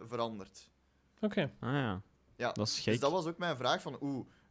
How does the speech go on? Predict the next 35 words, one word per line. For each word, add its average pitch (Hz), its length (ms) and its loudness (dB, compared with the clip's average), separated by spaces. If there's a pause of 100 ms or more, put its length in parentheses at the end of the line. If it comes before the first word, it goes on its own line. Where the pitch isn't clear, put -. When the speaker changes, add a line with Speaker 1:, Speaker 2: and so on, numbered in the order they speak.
(140)
Speaker 1:
waarom 120 340 4
moet 120 180 -4
hij 120 100 -4
nu 113 160 -6
vierde 127 240 -8
starten? 190 360 -10
Ik 143 80 -10
dacht 123 160 -4
ook 127 100 -6
gewoon 139 220 -2
vanaf 127 260 -6
dat 120 100 -6
het 120 140 -6
red 110 140 -4
flag 131 220 -6
was. 160 200 -10
Nee, 98 160 4
Speaker 3:
Normaal 92 180 4
Speaker 1:
ze 104 60 6
Speaker 3:
wel, 110 100 8
Speaker 1:
zeiden 120 200 4
Speaker 3:
ja. 87 60 2
Speaker 1:
van, 92 80 -2
oké, 139 240 -4 (320)
de - 100 -16
enige 180 360 -2
moment 147 300 -4
dat 160 100 -2
we 123 60 -2
weten 147 340 -2
waar 127 100 -2
dat 113 200 -6
iedereen 147 320 -6
was, 131 420 -6
exact, - 680 -4